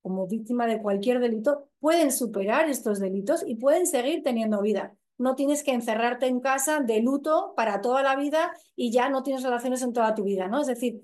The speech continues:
se puede superar. Y era un mensaje también que todas las asesoras de, de, de víctimas de violencia sexual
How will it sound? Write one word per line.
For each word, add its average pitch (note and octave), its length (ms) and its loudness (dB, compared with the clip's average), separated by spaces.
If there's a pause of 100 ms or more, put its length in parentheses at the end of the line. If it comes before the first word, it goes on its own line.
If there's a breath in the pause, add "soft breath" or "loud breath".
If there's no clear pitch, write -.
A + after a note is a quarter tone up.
(160)
se - 160 -2
puede B3+ 280 6
superar. A3 720 0
Y B3 200 2
era C4+ 120 4
un C#4+ 120 4
mensaje C#4 420 -2
también C4+ 500 0 (300 loud breath)
que A#3 100 0
todas C#4 360 4
las D4 180 0
asesoras C4+ 640 0
de, A3+ 380 0
de, G#3+ 180 2
de G#3 160 -2
víctimas B3+ 400 -2
de C4 80 0
violencia A#3 400 -2
sexual A#3+ 560 0